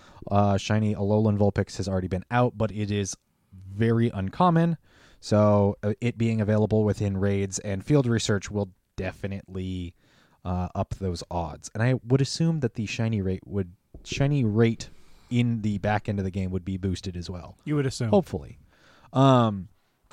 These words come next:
Speaker 1: Weather Ball. Does that do anything to you for, uh, Vulpix? For,
Speaker 2: It's
Speaker 1: uh,
Speaker 2: a better
Speaker 1: Ninetales?
Speaker 2: flamethrower.
Speaker 1: It's a better flamethrower? Is it a faster flamethrower?
Speaker 2: Faster flamethrower.
Speaker 1: Uh, from what I've heard,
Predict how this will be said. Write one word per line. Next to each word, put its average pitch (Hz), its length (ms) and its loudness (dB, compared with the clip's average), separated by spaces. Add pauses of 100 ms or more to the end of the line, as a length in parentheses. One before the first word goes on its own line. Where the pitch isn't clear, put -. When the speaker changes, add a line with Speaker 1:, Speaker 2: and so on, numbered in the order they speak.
(640)
Speaker 1:
Weather 175 240 10
Ball. 101 320 6
Does 120 120 -2
that 214 120 4
do 226 140 8
anything 220 300 4
to 202 80 2
you 214 120 6
for, 180 300 4
uh, 170 500 6
Vulpix? 185 560 2 (160)
For, 165 160 4
Speaker 2:
It's 160 80 10
Speaker 1:
uh, 156 40 6
Speaker 2:
a - 20 2
better 170 240 2
Speaker 1:
Ninetales? 180 140 -2
Speaker 2:
flamethrower. 120 540 -6 (420)
Speaker 1:
It's - 80 -18
a 117 40 -4
better 147 240 6
flamethrower? 156 480 2
Is 147 100 -8
it 151 60 -4
a - 40 -6 (100)
faster 123 340 -2
flamethrower? 143 400 -6
Speaker 2:
Faster 117 340 -6
flamethrower. 110 480 -14 (680)
Speaker 1:
Uh, 120 220 4
from 151 160 2
what 156 140 8
I've 170 160 8
heard, 170 320 4